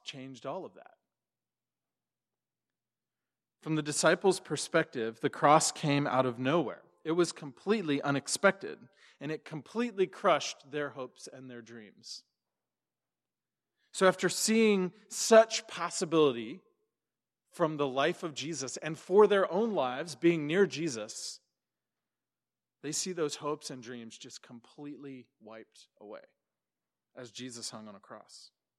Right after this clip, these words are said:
For the disciples, the cross was the worst possible outcome. It was the end. The end of any expectations they had for their lives, the end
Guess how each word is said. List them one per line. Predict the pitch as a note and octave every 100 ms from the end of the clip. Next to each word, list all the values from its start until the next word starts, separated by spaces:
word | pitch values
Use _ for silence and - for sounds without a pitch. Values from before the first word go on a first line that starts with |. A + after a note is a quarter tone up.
| _ _ _ _ _ _ _ _ _
For | -
the | D#3+
disciples, | F#3+ G3 F#3+ F#3 F#3+ D#3
the | C#3+
cross | - D3+ D3+ -
was | D#3
the | C3+
worst | B2+ C3 C#3 -
possible | - - - C3 A#2+
outcome. | C3 C3 - G2 G#2
It | D#3 F#3+
was | D3 C3+ C3 B2+ - _ _
the | A#2+ E3 E3+ D#3+ D3 _ -
end. | D3+ G#2 - - - _ _ _ _ _ _ _ _ _ _ _ _ _ _ _ _ _ _ _ _ _ _ _ _ _ _ _ _ -
The | B2
end | D#3+ F#3 F#3
of | E3
any | D#3+
expectations | D3+ - - B2+ - E3+ F3+ F#3+ F3+
they | E3+
had | C#3+ D#3 D3+
for | D#3+
their | D3
lives, | C3+ C3 C3+ C3
the | A2+ C3
end | C3+ D#3+ E3+ -